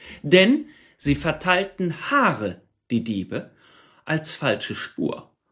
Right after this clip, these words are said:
Und damit kannst du natürlich eine solche Ermittlungsarbeit, die sich daraufhin ergibt, komplett ad absurdum führen, total verlangsamen, so dass du dich aufmachen kannst, mit mutmaßlich hundert, vielleicht sogar dreihundert Millionen Euro Beute.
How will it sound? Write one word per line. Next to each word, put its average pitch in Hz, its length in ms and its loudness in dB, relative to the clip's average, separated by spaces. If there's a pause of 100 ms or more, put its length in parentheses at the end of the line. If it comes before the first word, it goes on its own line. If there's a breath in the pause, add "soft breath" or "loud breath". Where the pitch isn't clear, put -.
Und 160 180 6
damit 233 400 4
kannst 233 400 2
du 302 80 6
natürlich 156 640 4
eine 180 280 6
solche 180 760 2
Ermittlungsarbeit, 185 1000 4
die 151 100 6
sich 131 180 -2
daraufhin 120 440 2
ergibt, 98 460 -6 (300 loud breath)
komplett 277 840 4
ad 254 160 0
absurdum 226 580 2
führen, - 380 0 (440 loud breath)
total 233 520 6
verlangsamen, 233 840 4
so 240 140 2
dass 240 240 2
du 254 100 -2
dich 240 300 0
aufmachen 160 580 0
kannst, 202 400 0
mit 202 140 0
mutmaßlich 220 760 2
hundert, 294 420 4
vielleicht 247 380 2
sogar 226 280 2
dreihundert 254 540 4
Millionen 233 520 4
Euro 208 440 6
Beute. 160 560 2